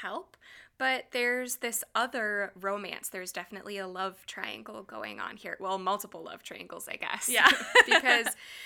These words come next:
Speaker 1: there's another man that falls in love with Tita,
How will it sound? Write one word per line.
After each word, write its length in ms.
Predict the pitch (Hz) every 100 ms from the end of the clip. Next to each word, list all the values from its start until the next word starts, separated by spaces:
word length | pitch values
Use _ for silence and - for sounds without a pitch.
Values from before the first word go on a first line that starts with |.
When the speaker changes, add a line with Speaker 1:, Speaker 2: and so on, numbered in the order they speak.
| - -
Speaker 1:
there's 300 | 262 254 254 254
another 580 | 240 233 262 262 262 -
man 300 | 214 208 208
that 160 | 208 -
falls 260 | 196 196
in 160 | 202 196
love 260 | 208 214
with 220 | 240 226 -
Tita, 440 | 226 220 226